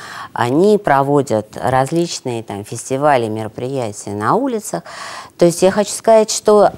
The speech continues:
э, когда руководство библиотеки в данном случае, оно просто предоставило место, у них всё сделано как-то вот,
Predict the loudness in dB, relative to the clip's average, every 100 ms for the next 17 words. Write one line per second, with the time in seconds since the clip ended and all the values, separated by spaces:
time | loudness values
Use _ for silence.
0 | -4 2 4 4 0 0 -2 0 2 6
1 | 6 4 0 0 4 4 2 0 -4 -2
2 | 2 2 2 2 0 -2 -4 -4 -2 -2
3 | -6 -12 -10 -10 -10 -14 -16 -16 -20 -16
4 | -4 -2 4 2 2 -6 -4 2 2 2
5 | -4 -2 -2 -4 -4 -2 -2 -4 -8 -10
6 | -10 -4 2 6 6 4 -4 -4 -4 0
7 | 0 2 0 -2 -2 2 2 2 0 4
8 | 2 0